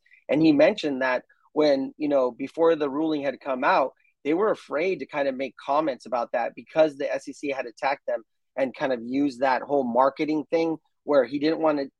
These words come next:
do anything that was considered marketing because they still didn't know how the ruling was gonna come out. And they were cleared of that. And so he was able to kind of start talking.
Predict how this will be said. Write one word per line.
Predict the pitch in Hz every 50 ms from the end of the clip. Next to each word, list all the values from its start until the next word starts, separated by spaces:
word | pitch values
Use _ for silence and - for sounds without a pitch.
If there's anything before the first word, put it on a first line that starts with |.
| _ _ _ _ _ -
do | - 151 147
anything | 143 147 135 120 143 139 131
that | 131 113
was | 120 113
considered | - 135 123 - 135 123 131 127
marketing | 147 190 208 - - 160 156 156 143
because | 123 131 127
they | 127 131
still | 123 - - 170
didn't | 151 156 131 135
know | 139 139 127
how | 135 131
the | 123 117
ruling | 123 135 143 147 143
was | 123 107 110
gonna | 117 110 110
come | - - -
out. | 107 - - _ _ _ _ _ -
And | - 131 147
they | 175
were | 185 165
cleared | - - - 165 165 170 151
of | 123 104
that. | 110 - 117 - -
And | 139 135
so | - - 143 135
he | 135 147
was | 147 143 131 131
able | 147 143 139 127
to | 131
kind | - 143 135 131
of | 117
start | - - 135 135 - -
talking. | - 131 123 - 135 135